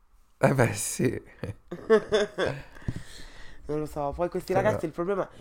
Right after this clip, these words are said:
Speaker 2: il problema è che i ragazzi si montano di più la testa, secondo me.
Speaker 1: Beh, quello sì, quello è vero.
Speaker 2: È quel-, è per, è per quello che a me non piace dire ai ragazzi, "Mm, sei carino, mm, mi piaci."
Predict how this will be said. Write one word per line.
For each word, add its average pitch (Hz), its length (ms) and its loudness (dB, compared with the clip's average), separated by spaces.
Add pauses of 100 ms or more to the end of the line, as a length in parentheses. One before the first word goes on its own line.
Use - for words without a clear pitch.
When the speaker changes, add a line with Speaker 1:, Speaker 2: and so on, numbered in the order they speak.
(220)
Speaker 2:
il 175 100 -6
problema 220 280 4
è 180 60 0
che 175 80 -2
i - 40 2
ragazzi 170 320 0
si 151 140 -8
montano 147 360 -4
di 143 120 -4
più 143 120 -6
la 135 100 -2
testa, 131 460 -6 (520)
secondo 131 440 -6
me. 123 240 -8 (140)
Speaker 1:
Beh, 117 160 8
quello 135 300 10
sì, 101 280 0
quello 107 300 4
è 101 80 2
vero. 98 380 0 (460)
Speaker 2:
È 160 140 -6
quel-, 180 220 2
è 175 120 6
per, 175 180 2
è 175 120 2
per 165 160 -2
quello 180 240 2
che 165 80 -2
a 147 60 0
me 143 80 0
non 135 160 -4
piace 135 320 -8
dire 135 160 -4
ai 135 80 -2
ragazzi, 135 360 -4
"Mm, 170 420 -6
sei 160 160 -8
carino, 160 380 -4
mm, 190 300 -6
mi 143 140 -8
piaci." 139 440 -8